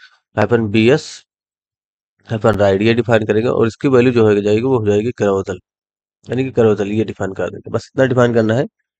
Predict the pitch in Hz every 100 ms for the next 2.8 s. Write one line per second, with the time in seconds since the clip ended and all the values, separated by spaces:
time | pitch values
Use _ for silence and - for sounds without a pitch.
0 | _ - - - - 160 147 139 139 160
1 | 214 _ _ _ _ - 117 127 120 117
2 | 113 113 113 127 - - 135 104